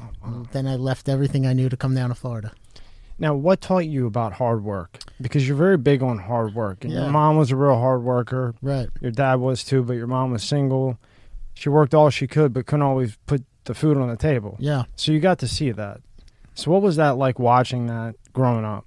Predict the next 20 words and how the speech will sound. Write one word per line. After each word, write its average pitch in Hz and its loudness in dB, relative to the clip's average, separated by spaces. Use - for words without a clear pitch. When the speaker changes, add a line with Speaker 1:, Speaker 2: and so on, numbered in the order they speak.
Speaker 2:
Uh, 156 -2
I 180 2
knew 196 4
pretty 160 0
young 135 2
that 131 -2
I'd 139 -2
rather 131 0
have 120 -2
choices - -4
because, 123 -4
uh, 127 -6
when 135 0
I'd 147 0
spend 147 2
the 139 2
weekends 143 2
with 139 4
my 127 0
dad, 123 -2